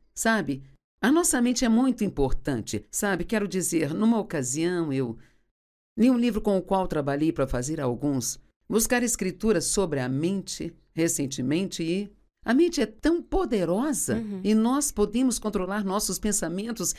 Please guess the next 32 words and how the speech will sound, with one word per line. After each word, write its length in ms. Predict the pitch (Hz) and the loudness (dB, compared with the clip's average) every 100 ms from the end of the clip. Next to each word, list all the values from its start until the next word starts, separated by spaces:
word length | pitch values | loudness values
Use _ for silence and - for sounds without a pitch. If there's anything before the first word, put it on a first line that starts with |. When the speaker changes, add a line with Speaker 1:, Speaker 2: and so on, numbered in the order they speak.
| - | -8
Speaker 1:
e 60 | 185 | -2
precisamos 520 | 233 220 208 208 214 | 0 0 0 0 0
ter 80 | 196 | 0
muito 180 | 226 - | -2 -2
cuidado 560 | 196 - 226 254 147 - | -4 -2 -4 -4 -8 -2
ao 160 | 190 | -2
pensar 520 | 190 202 180 202 196 165 | 2 2 2 0 -2 0
todo 280 | 202 185 147 | -2 0 -4
tipo 220 | 208 - | -4 -4
de 120 | 165 | -6
coisas 340 | - 185 151 | -2 -2 -2
negativas 760 | 160 139 143 139 208 208 139 139 | -2 -2 -4 -2 -2 0 0 0
sobre 480 | - 156 147 135 - _ _ _ _ - | -2 -2 0 -4 -6 _ _ _ _ -4
nós 240 | 175 175 160 | 0 0 2
mesmos, 460 | 208 240 151 135 | 2 2 2 0
mas 200 | 170 220 | 0 0
aprender 720 | 302 302 208 180 135 208 214 | 0 0 0 0 0 2 2
a 220 | 170 123 - _ _ - | 0 -2 -6 _ _ -2
nos 200 | 185 202 | 0 2
encorajarmos 760 | 262 214 202 190 196 185 165 147 | 2 2 0 0 -2 0 0 2
no 100 | 165 | 0
Senhor. 480 | - 151 160 160 | 0 0 2 2
E 60 | 175 | 0
a 60 | 214 | 0
maneira 360 | 220 226 220 | 2 2 2
como 160 | 208 165 | 0 -4
fazemos 500 | 156 143 160 123 117 | -2 0 -2 -2 -2
isso 500 | 202 214 - 151 120 - - _ | -2 -2 -2 -4 -4 -8 -20 _
é, 380 | 160 170 156 135 139 _ _ _ - | 0 2 2 -2 -8 _ _ _ -4
sabe, 280 | - 233 220 | 0 2 4
muitas 400 | 262 381 311 - | 2 2 -2 0
pessoas 840 | 175 147 - 185 165 110 107 - | -2 -2 -4 -4 -4 -4 -4 -6